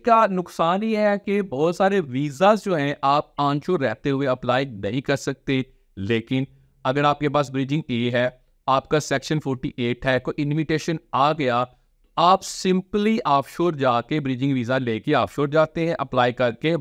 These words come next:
वापस आ जाते हैं, उसी ब्रिजिंग वीज़ा के ऊपर, और आपका वो जो वीज़ा है वो as a offshore apply हो जाता है। So there are many options there और इन टेक्निकलिटीज को समझने की ज़रूरत है। ये बहुत ज़्यादा सवाल आ रहा था, मैंने इसको एड्रेस कर दिया।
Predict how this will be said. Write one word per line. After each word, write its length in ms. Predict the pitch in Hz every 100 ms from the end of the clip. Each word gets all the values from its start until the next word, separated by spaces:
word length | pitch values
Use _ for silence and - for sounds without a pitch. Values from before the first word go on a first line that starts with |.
| 117
वापस 300 | 110 151 139
आ 100 | 113
जाते 360 | 110 110 127 131
हैं, 100 | 143
उसी 240 | 147 156
ब्रिजिंग 400 | 127 110 131 147
वीज़ा 240 | 139 143 143
के 100 | 147
ऊपर, 280 | 135 143 143 _ _ _ -
और 160 | 160 -
आपका 380 | 143 156 - 170
वो 180 | 170 170
जो 160 | 170
वीज़ा 320 | 143 131 147
है 140 | 147 147
वो 160 | 143 131
as 180 | 123
a 80 | 143 135
offshore 400 | 127 - 160 160
apply 400 | 139 120 127 139
हो 160 | 117 123
जाता 360 | 123 113 123 104
है। 140 | 95 - _ _ _ -
So 100 | 190
there 200 | 269 285
are 120 | 269
many 260 | 220 226 262 -
options 640 | 170 - - - 302 160 139
there 320 | 147 131 147 - _ _ -
और 240 | 190 220 -
इन 120 | 214 202
टेक्निकलिटीज 800 | 175 - 202 180 170 170 180 175
को 120 | 196
समझने 440 | - 147 147 156
की 140 | 147 160
ज़रूरत 340 | 127 120 117
है। 100 | 123
ये 80 | 165
बहुत 220 | 208 233
ज़्यादा 180 | 233 233
सवाल 440 | 220 180 147 170 180
आ 140 | 170
रहा 200 | 165 170 170
था, 220 | 147 143
मैंने 220 | 151 165
इसको 280 | 170 196 -
एड्रेस 300 | 139 156 170
कर 180 | 147 135
दिया। 260 | 165 165